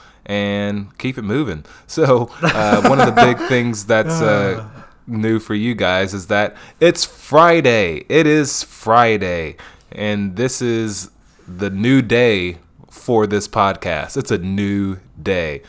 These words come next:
Speaker 1: So we are no longer releasing episodes on Wednesday. We have now moved to Friday. Would you like to know why? Would you like to know why? 'Cause I'm gonna be honest.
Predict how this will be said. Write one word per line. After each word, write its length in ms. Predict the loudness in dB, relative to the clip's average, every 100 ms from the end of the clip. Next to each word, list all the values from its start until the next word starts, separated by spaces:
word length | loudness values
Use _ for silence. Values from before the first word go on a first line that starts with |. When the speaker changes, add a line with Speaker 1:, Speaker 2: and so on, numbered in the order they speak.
| -20 -10
Speaker 1:
So 180 | -4 0
we 180 | 2
are 60 | 0
no 240 | 2 2
longer 400 | 4 2 2 -2
releasing 400 | -2 -4 -4 -4 -6
episodes 460 | -6 -6 -6 -4
on 160 | -6 -6
Wednesday. 600 | -6 -6 -4 -2 -2 -6 -18 -20 -8
We 120 | -4 -4
have 120 | -4
now 280 | -2 -2 -2
moved 380 | -2 -2 -4
to 160 | -8 -10
Friday. 680 | -6 0 0 0 -6 -10 -12 _ _ _ -10
Would 240 | -8 -8
you 100 | -10
like 360 | -6 -4 -4 -4
to 100 | -6
know 240 | -4 -2
why? 500 | 0 2 2 0 -6 -14 _ _
Would 260 | -10 -8 -8
you 160 | -10 -10
like 500 | -10 -4 -4 -4 -8
to 100 | -6
know 180 | -4 -2
why? 340 | -2 -4 -6
'Cause 240 | -10 -6
I'm 100 | -4
gonna 120 | -4 -6
be 180 | -8 -4
honest. 480 | -4 -6 -10 -12